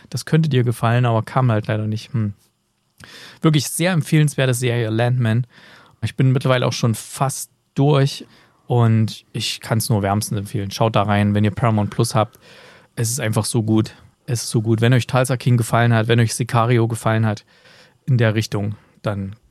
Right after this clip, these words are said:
guckt da rein. Und das andere, die neue Buzz-Serie Alien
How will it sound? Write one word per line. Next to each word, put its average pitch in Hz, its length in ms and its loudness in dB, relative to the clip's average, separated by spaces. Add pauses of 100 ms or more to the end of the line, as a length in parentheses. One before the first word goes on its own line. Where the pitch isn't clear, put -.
guckt - 220 -8
da 107 80 -2
rein. 98 260 -8 (1000)
Und 131 880 4
das 101 140 -6
andere, 196 480 2 (840)
die 127 140 2
neue 123 280 4
Buzz-Serie 131 1000 -2 (600)
Alien 131 440 2